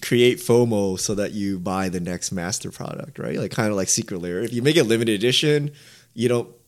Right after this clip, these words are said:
pre-order immediately, it gets sold out, and then, you know, it looks good for them and it keeps prices high. So I actually think this is somewhat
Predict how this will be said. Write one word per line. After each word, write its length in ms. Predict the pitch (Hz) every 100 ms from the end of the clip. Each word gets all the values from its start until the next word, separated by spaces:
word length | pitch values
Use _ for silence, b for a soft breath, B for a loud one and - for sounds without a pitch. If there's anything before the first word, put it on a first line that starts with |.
| _
pre-order 540 | - 131 180 104 107
immediately, 800 | 95 139 147 139 127 131 123 120
it 80 | 90
gets 240 | 90 76 -
sold 280 | 101 92
out, 380 | 120 120 117 117 - _ 110
and 140 | 95
then, 420 | 104 101 98 95 -
you 100 | 101
know, 80 | 87
it 160 | 82
looks 220 | 95 -
good 260 | - 131 123
for 140 | 120
them 440 | 117 113 117 113 107
and 120 | 92
it 80 | -
keeps 240 | 101 90
prices 400 | - 180 175 -
high. 420 | - 107 107 107
So 160 | - -
I 120 | 90
actually 280 | 107 381 359
think 160 | 151 139
this 140 | 131
is 120 | 117
somewhat 520 | - 104 104 101 101